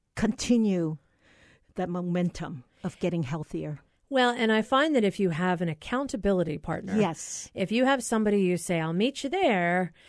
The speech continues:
Speaker 2: you are much more likely to make it than
Speaker 1: Yeah.
Speaker 2: if you say, "Okay, I'll see ya, maybe, all right, I don't know."
Speaker 1: Yeah.
Speaker 2: Because I don't know about you, but if I'm given the opportunity to roll over and sleep past that snooze button, I'm probably gonna do it. But when I have to meet a friend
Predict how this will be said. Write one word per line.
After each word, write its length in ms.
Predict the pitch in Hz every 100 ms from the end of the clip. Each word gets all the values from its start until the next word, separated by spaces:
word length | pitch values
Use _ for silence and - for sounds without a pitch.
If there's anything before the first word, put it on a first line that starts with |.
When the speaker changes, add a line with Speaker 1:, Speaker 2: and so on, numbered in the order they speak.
| - -
Speaker 2:
you 120 | 180
are 80 | 165
much 340 | 180 202 -
more 140 | 247
likely 340 | 247 247 247 262
to 80 | 262
make 260 | 285 330
it 320 | 214 196 196 -
than 280 | 190 190 196
Speaker 1:
Yeah. 40 |
Speaker 2:
if 140 | 160 196
you 120 | 190
say, 380 | - 185 180 170 - - - -
"Okay, 380 | 349 - 370
I'll 220 | 349 330 320
see 320 | - 339 320
ya, 180 | 302 294
maybe, 500 | 285 294 269 269 262
all 160 | 254
right, 240 | 240 220 208
I 120 | 196
don't 120 | 185
know." 180 | 165 196 - -
Speaker 1:
Yeah. 160 | 202 190
Speaker 2:
Because 500 | 226 196 226 214 202
I 140 | 247 311
don't 140 | 302
know 120 | 233
about 300 | 196 196 180
you, 140 | 185 160
but 160 | 170
if 100 | 170
I'm 200 | 202 233
given 240 | 233 214 202
the 100 | 185
opportunity 600 | 180 175 - 185 170 160
to 340 | - 170 156 - - - 190
roll 200 | 247 247
over 280 | 240 233
and 200 | 214 185
sleep 400 | 170 - 226 - -
past 300 | 208 202 -
that 180 | 214 -
snooze 320 | 220 220 214
button, 280 | 185 190 170
I'm 180 | 208
probably 340 | - 196 254 220
gonna 240 | 233 214
do 160 | 196 247
it. 140 | 196 - - - -
But 180 | 208 226
when 220 | 220 233
I 120 | 254 247
have 260 | 247 277
to 100 | -
meet 260 | 277 285 302
a 60 | 311
friend 720 | - 339 339 247 220 220